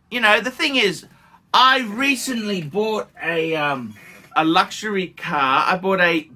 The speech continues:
B M W. And, you know, the thing is, I'm looking at when the lease comes up on this B M W, I'd like to try a Mercedes. But I, I don't think I will, because the service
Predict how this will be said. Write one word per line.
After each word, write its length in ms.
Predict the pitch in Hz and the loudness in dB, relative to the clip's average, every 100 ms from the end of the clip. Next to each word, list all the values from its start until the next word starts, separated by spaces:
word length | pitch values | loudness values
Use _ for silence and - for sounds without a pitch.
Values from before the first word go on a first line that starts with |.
| _ | _
B 440 | 190 180 185 170 - | 0 0 -2 -6 -6
M 320 | 147 143 135 - - 220 | -4 -4 -8 -14 -8 2
W. 600 | 277 302 208 135 92 67 - _ _ - | 4 4 -2 -4 -8 -12 -20 _ _ 2
And, 340 | 233 247 214 - | 4 4 2 -8
you 160 | 311 | -2
know, 380 | 269 247 247 247 _ - | 4 4 4 0 _ -4
the 120 | 254 | -4
thing 300 | 254 311 269 | -2 -2 0
is, 420 | 254 175 165 - _ _ _ _ _ _ _ _ - | 0 0 -4 -14 _ _ _ _ _ _ _ _ 2
I'm 300 | 226 285 254 | 4 4 0
looking 440 | 240 254 240 196 | -2 -2 -4 0
at 260 | 156 156 147 | 0 0 0
when 220 | 233 226 | -2 2
the 120 | 196 | 0
lease 420 | 185 214 220 214 | 2 0 -2 -6
comes 400 | - 202 190 185 | -12 -2 -2 2
up 240 | 175 180 - | 2 2 0
on 220 | 156 165 160 | -6 -4 -4
this 160 | 147 | -8
B 260 | - 170 156 | -6 -4 -2
M 160 | 147 | -4
W, 360 | 139 160 156 143 | 2 2 2 -2
I'd 140 | - | -2
like 340 | 302 254 277 - | 2 4 4 0
to 100 | 240 | -12
try 380 | - 214 190 185 | -4 2 4 4
a 120 | 170 | 2
Mercedes. 1160 | 156 147 139 - 139 120 107 135 233 269 - _ _ _ _ _ 247 | 0 -4 -6 -6 -6 -6 -8 -10 -12 -16 -20 _ _ _ _ _ 2
But 120 | 254 | 4
I, 120 | 240 - | 4 2
I 200 | 208 320 | -4 -4
don't 240 | 330 302 | -6 -10
think 300 | - 185 156 | -8 -8 -4
I 140 | 143 143 | -4 -4
will, 320 | 165 247 180 | -4 -4 -4
because 500 | 151 160 202 185 - | -8 -8 -8 -8 -10
the 160 | - | -16
service 760 | 180 - - 240 262 262 220 - | -14 -12 -2 2 2 -2 -10 -10